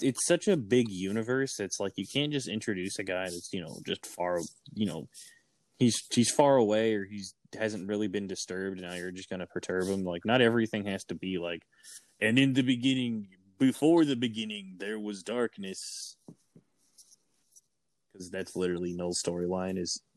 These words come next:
before there was nothing, he was nothing.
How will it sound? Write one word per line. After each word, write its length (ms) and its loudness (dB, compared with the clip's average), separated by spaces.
before 340 6
there 180 4
was 360 0
nothing, 480 2
he 120 -2
was 200 0
nothing. 420 -2